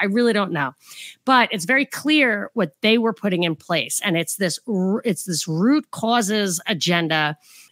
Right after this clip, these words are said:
whereby they identify a bunch of, like, massive social issues that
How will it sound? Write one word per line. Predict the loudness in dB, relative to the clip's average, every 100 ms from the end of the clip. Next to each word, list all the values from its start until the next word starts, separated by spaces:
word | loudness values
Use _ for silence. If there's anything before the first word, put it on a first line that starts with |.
| _ _ 0
whereby | 4 6 4 0 2 6 6 4 0
they | 0 2 2 2 0 -4 -8 -20 -4
identify | 0 4 4 4 2 4 4
a | 2
bunch | 0 0 -2
of, |
like, | -4 0
massive | 2 2 2 -2
social | 0 2 2 0 0
issues | 0 0 -2 0 0 0 -2 -6 -14 _
that | 2 4 4 2